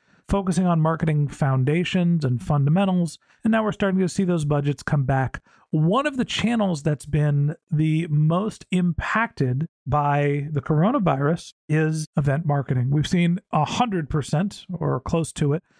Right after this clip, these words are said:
of events go from being in person to being digital events.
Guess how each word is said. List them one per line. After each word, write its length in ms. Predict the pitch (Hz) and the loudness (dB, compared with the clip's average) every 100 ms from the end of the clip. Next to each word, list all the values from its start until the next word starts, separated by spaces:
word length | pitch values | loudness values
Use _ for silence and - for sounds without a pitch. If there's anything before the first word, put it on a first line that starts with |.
| _ | _
of 180 | 170 151 | -2 0
events 380 | 170 165 180 170 | 0 0 0 -2
go 180 | 165 165 | -2 0
from 240 | - 156 | 0 0
being 300 | 139 143 170 | 2 0 0
in 140 | 220 262 | -2 0
person 500 | 247 226 226 214 196 | -2 0 2 2 0
to 60 | 160 | 0
being 280 | 156 156 123 | 2 2 0
digital 420 | 139 131 143 135 | -2 0 -2 0
events. 400 | 127 123 - | 0 -2 -4